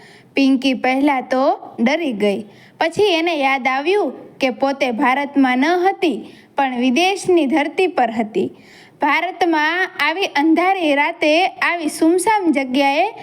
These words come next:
કોઈ પણ અજાણ્યા પુરુષનો વિશ્વાસ ન કરાય, પણ પરદેશમાં સાવ એવું નથી હોતું. પુરુષ નજીક આવ્યો ત્યારે ઓળખાયું કે એ પણ ભારતીય જ હોવો જોઈએ. એ પણ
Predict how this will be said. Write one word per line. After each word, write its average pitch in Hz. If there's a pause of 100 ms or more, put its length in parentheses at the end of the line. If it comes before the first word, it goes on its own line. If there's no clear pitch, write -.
(260)
કોઈ 359
પણ 427
અજાણ્યા 311
પુરુષનો 285
વિશ્વાસ 277 (420)
ન 320
કરાય, 220 (420)
પણ 247
પરદેશમાં 320
સાવ 311
એવું 302 (220)
નથી 294
હોતું. 233 (460)
પુરુષ 415
નજીક 311
આવ્યો 202 (200)
ત્યારે 269
ઓળખાયું 294
કે 381
એ 302
પણ 320 (400)
ભારતીય 349
જ 277
હોવો 269
જોઈએ. 220 (600)
એ 339
પણ 349